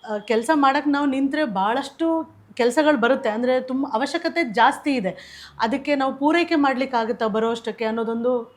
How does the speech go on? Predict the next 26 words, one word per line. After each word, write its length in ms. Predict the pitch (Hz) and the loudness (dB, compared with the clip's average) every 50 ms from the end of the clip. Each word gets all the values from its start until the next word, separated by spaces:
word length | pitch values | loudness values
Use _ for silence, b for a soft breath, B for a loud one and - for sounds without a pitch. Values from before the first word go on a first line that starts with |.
| _ - | _ -4
ತಲೆಯಲ್ಲಿ 340 | 240 226 240 254 262 254 254 | -2 0 2 2 2 2 0
ನನ್ಗೊಂದು 360 | 247 233 233 226 226 220 214 | -2 -2 -2 -2 -2 -2 -2
ಥಾಟ್ 400 | 208 - 190 202 233 254 247 240 | -4 -4 -2 2 2 2 2 0
ಇತ್ತು. 360 | 226 180 - - 233 180 - b b b b b b b b b b b b - - - 226 | -4 -6 -4 -4 -4 -4 -6 b b b b b b b b b b b b -20 -12 -6 -2
But 160 | 277 294 285 | -2 0 0
I 160 | 294 285 269 | 0 0 0
decided, 420 | 226 254 247 302 302 302 269 285 | -2 -2 0 0 2 2 2 0
like, 400 | 262 254 247 247 247 - - - | 0 0 -2 -4 -4 -8 -6 -2
ಇಲ್ಲ, 140 | 285 294 294 | 0 0 0
ಶುರು 260 | 269 - 302 311 330 | 0 2 2 2 4
ಮಾಡೋಣ. 440 | 302 254 214 208 226 226 220 202 185 175 - b b b b b b b b 214 | 4 4 4 4 4 4 2 2 0 -4 -10 b b b b b b b b -6
ಆ, 280 | 220 220 220 226 226 | -2 -2 0 0 -2
ನಾವು 500 | 233 233 240 240 247 247 247 247 - - | -2 -2 0 0 0 0 -2 -4 -8 -12
ಶುರುನೇ 420 | - - 262 277 302 330 320 359 359 | -10 -6 -2 0 2 4 4 4 4
ಮಾಡ್ದೆ 400 | 311 311 302 302 277 320 320 320 | 4 4 4 2 2 2 2 2
ಮುಂದೆ 320 | 294 269 285 285 302 330 | 2 2 2 2 2 2
ಚಾಲೆಂಜಸ್ 460 | 330 294 262 269 294 285 302 294 - | 2 2 2 2 2 2 0 0 -2
ಬರುತ್ತೆ 240 | 269 285 269 269 277 | -4 -4 -4 -4 -4
ಅಂತ 160 | 277 277 285 | -4 -2 -4
ಸುಮ್ನೆ 320 | 294 - 285 277 277 285 277 | -4 -4 -2 0 0 0 0
ಹಾಗೆ 420 | 220 220 226 247 254 285 285 277 | 0 2 0 2 2 0 -2 -2
ಇದ್ರೆ 240 | 269 220 240 269 269 | -2 -2 -2 -2 -2
ನಾವು 160 | 262 247 247 | 0 0 0
ಏನೂ 220 | 220 233 247 269 | 2 2 2 2
ಮಾಡ್ಲಿಕ್ಕೆ 420 | 262 240 226 220 220 247 254 254 262 | 2 2 2 0 0 -2 -2 0 2
ಆಗಲ್ಲ. 300 | 220 202 196 214 208 | 2 2 2 0 0